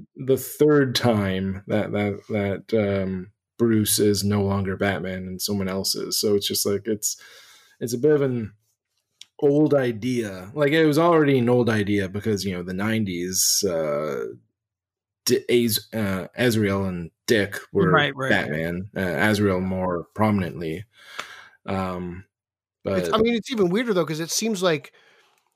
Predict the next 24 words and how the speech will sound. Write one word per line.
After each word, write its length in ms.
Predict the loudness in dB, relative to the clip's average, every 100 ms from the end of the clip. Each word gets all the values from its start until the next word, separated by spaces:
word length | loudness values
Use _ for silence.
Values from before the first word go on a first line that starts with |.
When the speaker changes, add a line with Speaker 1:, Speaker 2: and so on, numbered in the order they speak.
| _ _
Speaker 3:
in 220 | 0 0 2
Dark 240 | 2 0
Detective, 560 | -2 0 0 2 -2 0
Bruce 280 | -4 -2 0
Wayne 220 | 0 2
is, 240 | 2 0
you 80 | 0
know, 100 | -2
quote 360 | -2 -2 2 4
unquote, 560 | 2 2 -2 -2 -6
dead, 440 | 0 2 2 0 -8 _ _ _
but 220 | -4 -2
someone 340 | 0 0 2 2
is 120 | 0
still 220 | 0 0
acting 360 | 2 0 0 -2
as 100 | -2
Batman. 600 | 0 0 -2 -8 -8 -14 _ -20 -8
And 100 | -2
then 100 | 0
you 80 | 2
have 220 | 0 -2
Tim 220 | 0 0
Fox 480 | 0 2 2 0 -6